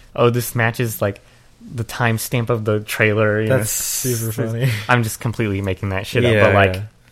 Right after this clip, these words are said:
Speaker 1: people are, you know, doing crazy
Speaker 2: Yeah.
Speaker 1: stuff like that.
Speaker 2: Going, like, Metal Gear Solid five theory on it.
Speaker 1: Exactly. Uh, like, like, the, uh, the album that the song is from has, like, the same, like, overlay as, uh, as the Metal Gear Solid five, the Phantom Pain,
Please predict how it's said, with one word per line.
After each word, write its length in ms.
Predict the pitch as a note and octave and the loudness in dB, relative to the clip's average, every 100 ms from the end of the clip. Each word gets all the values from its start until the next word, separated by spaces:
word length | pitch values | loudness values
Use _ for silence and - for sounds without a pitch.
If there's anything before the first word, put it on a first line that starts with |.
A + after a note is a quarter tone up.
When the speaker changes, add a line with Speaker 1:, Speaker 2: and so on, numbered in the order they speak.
| _ - | _ -4
Speaker 1:
people 200 | D#3+ A#2+ | 0 0
are, 60 | |
you 140 | A2+ A2 | 0 0
know, 160 | G2+ | -2
doing 360 | G2 A2 G#2+ G2+ | -4 -4 -2 -2
crazy 200 | A#2 G#2+ | 0 0
Speaker 2:
Yeah. 40 | G2+ | -2
Speaker 1:
stuff 180 | G2+ F2+ | -4 -6
like 160 | F#2 F#2+ | -6 -4
that. 280 | F#2+ - - - - | -6 -8 -14 -20 -20
Speaker 2:
Going, 280 | - G2+ G2+ | -12 -10 -8
like, 160 | G2 G#2 | -8 -8
Metal 220 | G#2 G#2 | -6 -6
Gear 120 | G#2 | -6
Solid 300 | G2+ G#2+ G#2 | -6 -4 -6
five 280 | - G#2 G#2 | -4 -4 -4
theory 340 | - G#2+ G#2+ G#2+ | -4 -4 -2 0
on 20 | |
it. 60 | A2+ | 0
Speaker 1:
Exactly. 600 | A2 G2+ F2+ - F#2 F#2 | 2 2 0 -2 -4 -4
Uh, 200 | G#2 F#2+ | -2 -2
like, 340 | F#2+ F#2 F#2 - - _ _ | -2 -4 -4 -16 -20 _ _
like, 260 | A2 G2 F#2+ | -6 -6 -4
the, 160 | G#2 F#2 | -4 -4
uh, 240 | F2+ F#2 - _ - | -4 -8 -16 _ -6
the 180 | A2 | -2
album 240 | G#2 A2 A#2 | 0 0 -2
that 120 | G#2 | -4
the 80 | G#2 | -6
song 360 | - G2 G#2 | -4 -2 -2
is 120 | G#2+ - | -4 -6
from 420 | A#2 A2 A2+ B2 - _ _ _ - | -6 -4 -4 -8 -14 _ _ _ -10
has, 180 | A2+ | -6
like, 140 | G#2 F#2+ | -4 -6
the 80 | G#2 | -8
same, 340 | - G#2+ G#2+ | -4 -2 -2
like, 220 | G2 - | -4 -4
overlay 580 | G#2 G2 G#2+ G#2+ G#2+ G#2+ | -8 -4 -2 0 0 -2
as, 260 | F#2 F#2 G2 | -4 -6 -6
uh, 260 | F2 F2 F2 _ _ _ _ _ _ _ _ | -8 -10 -14 _ _ _ _ _ _ _ _
as 260 | A#2 G2+ F#2 | -4 -4 -4
the 140 | A2 | -2
Metal 200 | G#2 A2 | 0 0
Gear 120 | G#2+ | -2
Solid 340 | - G2 G2 - | -4 -2 -2 -4
five, 340 | - F#2 G2 | -2 -2 -2
the 80 | G2+ | -4
Phantom 280 | - G2+ F#2+ | -4 -6 -6
Pain, 420 | G#2 G#2 A2+ | -6 -4 -6